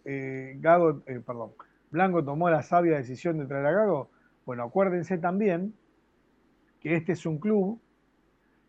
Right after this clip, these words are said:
que su andamiaje funciona arriba de Blanco. Y cuando Blanco se baje, y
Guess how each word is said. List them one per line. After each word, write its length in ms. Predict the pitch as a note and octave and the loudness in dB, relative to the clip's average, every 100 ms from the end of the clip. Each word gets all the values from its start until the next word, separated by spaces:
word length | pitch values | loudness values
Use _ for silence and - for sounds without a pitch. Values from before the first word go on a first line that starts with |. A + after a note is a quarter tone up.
| _ | _
que 360 | D#3 D3 C#3+ C3 | -2 0 0 -2
su 160 | - | -2
andamiaje 540 | D3+ D3 D#3+ A3 E3+ F3+ | 0 0 2 4 4 2
funciona 340 | D3 C#3+ G3 | 0 0 2
arriba 220 | F3+ G#3 | 4 8
de 60 | F#3 | 8
Blanco. 460 | G#3 D#3 A#2 G#2+ - _ _ | 6 2 -2 -10 -12 _ _
Y 60 | - | -12
cuando 480 | - E3 D3 C#3+ D3 | -4 -2 -2 -6 -8
Blanco 420 | C3+ F3 B3+ G#3+ | 2 4 4 2
se 160 | E3 F3+ | 0 4
baje, 480 | G3 D3+ - F#3 A#3+ _ _ _ _ - | 6 4 2 -4 -4 _ _ _ _ -12
y 220 | D3 | -10